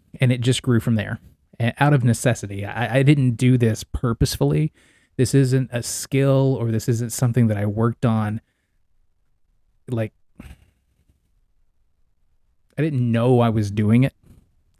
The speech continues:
And, uh, but looking back on it, uh, and talking to other writers, it, it, it's something that became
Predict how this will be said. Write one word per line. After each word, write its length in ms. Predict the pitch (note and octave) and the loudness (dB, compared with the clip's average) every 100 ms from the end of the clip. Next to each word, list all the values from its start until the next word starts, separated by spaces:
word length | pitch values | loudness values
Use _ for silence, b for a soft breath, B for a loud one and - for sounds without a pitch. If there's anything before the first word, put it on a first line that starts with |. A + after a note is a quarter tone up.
| _ - | _ -6
And, 680 | A2 A2+ A2+ A2 A2 A2 A2 - | -2 0 0 -2 -2 -2 -2 -4
uh, 240 | A#2 A2 | -4 -2
but 200 | A2+ A#2 | -2 -2
looking 420 | A#2+ D3 E3 D#3 | 2 2 4 2
back 320 | A2+ A2 A2+ C#3+ | 0 -2 -4 -2
on 140 | C#3+ | 0
it, 120 | D3+ b b b b b | 0 b b b b b
uh, 220 | A#2 A#2 | -2 0
and 120 | A2+ A#2 | 0 2
talking 320 | B2+ B2+ D3 | 2 4 2
to 120 | C#3+ | 2
other 220 | B2+ A#2+ | 2 2
writers, 460 | G#2 G2+ C#3+ C3 A2+ | 0 -2 -2 -2 -2
it, 120 | A2 | -2
it, 220 | B2+ A#2 | 0 0
it's 120 | C3+ | 0
something 260 | D#3 D#3+ F3 | 0 4 4
that 200 | C#3+ A2 | 4 2
became 920 | A2 A2 - - B2+ D3 B2+ A2+ A2+ | -2 -2 -10 -8 -4 -2 -2 -2 -4